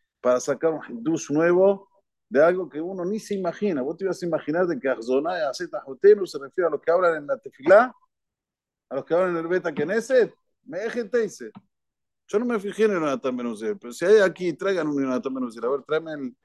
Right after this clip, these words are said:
el Mikraot Georot, por favor, lo quiero ver de adentro. Él dice que trae una, una, una relación entre una cosa y la otra. Pero volviendo, en Hanukkah también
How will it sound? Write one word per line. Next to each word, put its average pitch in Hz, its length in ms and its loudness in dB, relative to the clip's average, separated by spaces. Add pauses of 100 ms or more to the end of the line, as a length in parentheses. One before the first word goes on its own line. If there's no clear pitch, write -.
(360)
el 117 220 0
Mikraot 127 400 4
Georot, 123 300 4
por 135 180 0
favor, 120 240 2
lo 110 80 -2
quiero 139 160 2
ver 127 120 2
de 120 100 2
adentro. 113 440 -4 (920)
Él 123 100 -2
dice 143 260 -4
que 131 140 0
trae 143 220 4
una, 127 280 0
una, 120 280 -8
una 113 500 -8
relación 123 480 2
entre 113 240 -2
una 127 180 0
cosa 123 300 -4
y 110 40 0
la 107 100 0
otra. - 300 -10 (680)
Pero 139 180 8
volviendo, 165 680 4 (1120)
en 131 120 -4
Hanukkah 147 520 -2
también 160 600 -6